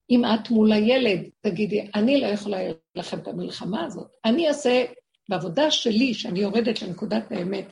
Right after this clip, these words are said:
ומחפשת איפה המקור של האמת לאמיתה שלי, מול המצב של הילד, מול המצב של הרב,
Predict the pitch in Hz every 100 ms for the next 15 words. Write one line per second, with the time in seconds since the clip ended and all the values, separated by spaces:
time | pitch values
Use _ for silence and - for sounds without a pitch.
0 | _ - _ _ 165 180 - - 220 226
1 | 214 233 240 247 247 - 202 185 - 226
2 | 214 214 175 185 180 175 175 - 202 -
3 | 190 190 208 175 180 175 180 160 - 180
4 | 220 220 180 170 156 165 160 - - 269
5 | 180 214 226